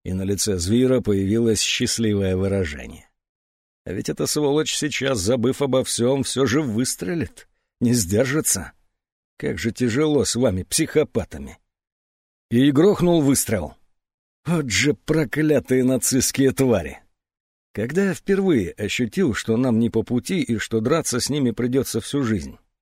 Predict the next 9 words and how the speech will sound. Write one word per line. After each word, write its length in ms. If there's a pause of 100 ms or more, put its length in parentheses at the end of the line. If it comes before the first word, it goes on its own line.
(500)
Да 120
кто 200
знает. 500 (640)
Наверное, 500
когда 280
мне 160
было 260
тринадцать 500
лет. 260